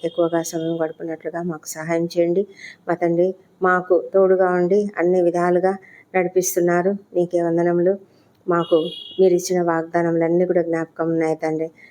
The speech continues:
ఏ తెగులు మీ గుడారమును సమీపించదని మీరు ఇచ్చిన వాగ్దానమును బట్టి స్తోత్రములు. కునుకక నిద్రపోక కాపాడే దేవుడవు, నీ దూతలను మాకు కాపుదలుగా ఉంచే దేవుడవు కాబట్టి నీకు వందనాలు చెల్లించుకుంటూ, మా తండ్రి, ఈ రాత్రి మాకు మంచి నిద్ర అనుగ్రహించండి, రెస్ట్ అనుగ్రహించండి.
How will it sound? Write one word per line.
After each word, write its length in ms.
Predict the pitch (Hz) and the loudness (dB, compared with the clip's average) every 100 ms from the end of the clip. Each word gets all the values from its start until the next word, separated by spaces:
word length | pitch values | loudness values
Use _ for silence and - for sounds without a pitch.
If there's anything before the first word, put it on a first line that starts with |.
| _ 190 | _ 2
ఏ 140 | 196 | 4
తెగులు 340 | 196 180 190 | 4 2 2
మీ 180 | 185 180 | 2 2
గుడారమును 420 | 170 165 165 165 | 0 0 0 -2
సమీపించదని 840 | 165 175 185 190 170 170 170 170 165 | -2 -2 -2 -2 -4 -6 -6 -4 0
మీరు 180 | 165 | -2
ఇచ్చిన 300 | 160 160 180 | -2 -8 -6
వాగ్దానమును 600 | 165 156 156 165 160 165 | -6 -6 -4 -4 -2 -4
బట్టి 220 | 160 156 170 | -4 -6 -8
స్తోత్రములు. 600 | - 170 165 170 170 180 - - - - | -2 -2 0 -2 0 -2 -4 -20 -8 0
కునుకక 400 | 202 202 196 190 | 2 2 0 2
నిద్రపోక 560 | 180 175 175 170 160 | 2 2 0 -2 -4
కాపాడే 540 | 160 160 160 165 160 160 | -4 -4 -4 -2 0 2
దేవుడవు, 420 | 165 165 165 175 | 4 4 2 0
నీ 200 | 175 165 | 0 2
దూతలను 440 | 180 185 180 175 | 2 2 2 2
మాకు 300 | 170 160 170 | 0 -2 -6
కాపుదలుగా 580 | 165 160 160 160 160 160 | -6 -6 -2 -2 0 -2
ఉంచే 260 | 156 156 160 | -4 -4 0
దేవుడవు 320 | 160 156 151 | 0 0 -2
కాబట్టి 500 | 160 151 156 - 151 - - - 180 | -2 -2 -2 -4 -6 -10 -20 -4 -2
నీకు 180 | 180 | 0
వందనాలు 360 | 165 165 160 160 170 | -2 0 0 -2 -2
చెల్లించుకుంటూ, 580 | 175 180 175 185 180 196 202 - _ - | 0 0 -2 -6 -2 -4 -6 -16 _ -4
మా 60 | |
తండ్రి, 300 | 175 175 165 | 0 2 2
ఈ 60 | 165 | 2
రాత్రి 340 | 165 160 165 | 2 0 0
మాకు 300 | 160 165 - | 0 -2 -2
మంచి 300 | 170 180 190 | 0 0 0
నిద్ర 260 | 180 165 180 | 0 0 0
అనుగ్రహించండి, 720 | 170 165 170 170 170 170 165 | 0 0 -2 -2 -2 -2 2
రెస్ట్ 320 | 160 160 - 185 | 0 0 -2 -2
అనుగ్రహించండి. 800 | 170 160 165 165 170 170 170 | 0 -2 -2 -4 -2 0 -2